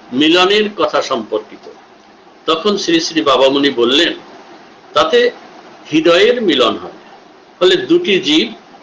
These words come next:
অভিন্ন হৃদয় হয়, দুজনের অনুভবের ক্ষমতা সমত্ব লাভ করে, কিন্তু আত্মিক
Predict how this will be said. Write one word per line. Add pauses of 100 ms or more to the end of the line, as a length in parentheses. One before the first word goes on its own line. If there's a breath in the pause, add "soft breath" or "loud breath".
(280)
অভিন্ন
হৃদয়
হয়, (600)
দুজনের (120)
অনুভবের
ক্ষমতা (500)
সমত্ব
লাভ (120)
করে, (140)
কিন্তু (840)
আত্মিক